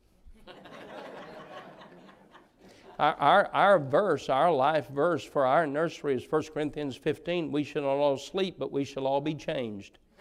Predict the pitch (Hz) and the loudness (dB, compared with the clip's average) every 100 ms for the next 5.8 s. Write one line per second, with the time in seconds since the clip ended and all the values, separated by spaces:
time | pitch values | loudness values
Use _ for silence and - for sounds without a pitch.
0 | - - - 170 - 170 165 160 185 165 | -20 -4 8 8 8 6 6 4 8 10
1 | 165 170 170 170 139 - 107 - - - | 10 8 6 4 2 -4 -10 -12 -16 -16
2 | - - - - - - - - - - | -18 -20 -20 -20 -20 -20 -20 -20 -20 -20
3 | - _ - - - _ - - _ - | -20 _ -20 -20 -20 _ -20 -20 _ -18
4 | - 262 - 208 - 185 131 214 165 156 | 4 4 6 4 6 4 6 4 4 2
5 | - 160 139 131 170 - - | 2 0 2 -2 -2 -4 -10